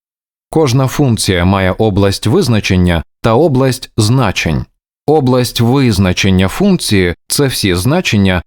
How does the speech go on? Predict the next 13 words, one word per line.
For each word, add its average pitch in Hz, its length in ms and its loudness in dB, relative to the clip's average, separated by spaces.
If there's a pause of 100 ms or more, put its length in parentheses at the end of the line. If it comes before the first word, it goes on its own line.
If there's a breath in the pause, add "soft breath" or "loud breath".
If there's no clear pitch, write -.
(100)
яких 123 440 0
може 139 260 0
набувати 110 680 0 (140)
незалежна 113 760 2
змінна, 95 600 0 (240)
аргумент. 104 720 0 (500)
А 107 160 0
область 110 600 0
значень 101 760 0
функції — 95 720 0 (160)
це 123 220 -2
всі 110 320 -2
значення, 95 680 0